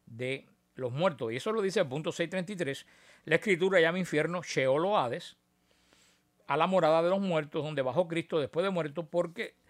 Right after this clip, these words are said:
los que se encontraban allí estaban privados de la visión de Dios.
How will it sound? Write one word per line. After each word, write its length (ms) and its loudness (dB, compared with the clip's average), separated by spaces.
los 240 0
que 140 -4
se 120 -6
encontraban 480 -2
allí 160 0
estaban 360 -2
privados 480 0
de 100 -2
la 140 -4
visión 560 -6
de 160 -8
Dios. 340 -8